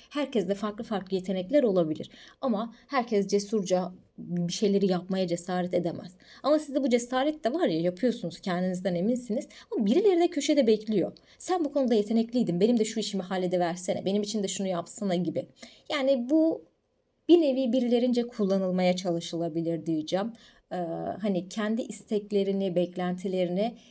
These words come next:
sizin yeteneklerinizle, e, kapatmaya çalışmak gibi. O yüzden bilmiyorum. Hani bu yetenek sizin işinizde değil de onların işine yarayacak. Yani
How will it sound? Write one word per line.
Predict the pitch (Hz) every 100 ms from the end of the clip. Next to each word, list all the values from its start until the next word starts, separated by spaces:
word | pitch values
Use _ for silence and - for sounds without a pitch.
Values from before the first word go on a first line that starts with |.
| -
sizin | - 214 247
yeteneklerinizle, | 208 208 202 196 196 190 202 214 175 196 233 - _ _ _ 190
e, | 185 170 - _ _ -
kapatmaya | 226 214 208 202 196
çalışmak | 196 160 - 165 151 -
gibi. | - - - _ _ _ _ - _ _ -
O | 349
yüzden | 349 311 311 320 320 _ _ _ _ _ -
bilmiyorum. | 285 285 240 202 180 175 226 -
Hani | 185 180
bu | 196
yetenek | 202 202 202 190 -
sizin | 190
işinizde | 202 202 196 180 180
değil | 180 175
de |
onların | 175 180 175 185 214 196 - - 175 -
işine | 180 - 180
yarayacak. | 165 165 175 165 175 180 -
Yani | 175 175 -